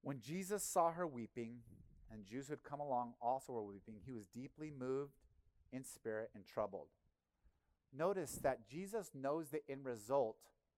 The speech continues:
but still walks with us in our grief. Does that show you who God is? That even God knows that there's gonna be a resurrection. He's still sad by the destruction and death that we have to go through and that we have to witness.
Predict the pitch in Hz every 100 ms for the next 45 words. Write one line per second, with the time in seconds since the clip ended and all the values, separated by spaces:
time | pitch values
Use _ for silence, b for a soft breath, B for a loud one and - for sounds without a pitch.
0 | _ _ _ - 143 - - 170 165 131
1 | 127 139 - 120 127 113 117 110 98 104
2 | 101 87 _ _ _ _ _ _ _ _
3 | _ _ _ _ _ _ _ - - -
4 | - 214 247 - 147 175 160 123 127 127
5 | 113 131 165 - _ _ _ - - 160
6 | 165 185 214 208 175 180 165 151 160 170
7 | 170 143 151 147 113 156 147 160 143 143
8 | 123 113 139 - - 190 220 - _ _
9 | _ _ _ _ 160 - - 185 170 -
10 | 147 147 156 147 135 120 120 - 139 127
11 | - 131 104 120 127 117 117 117 127 117
12 | 101 113 113 135 123 110 104 110 110 101
13 | 95 101 101 92 -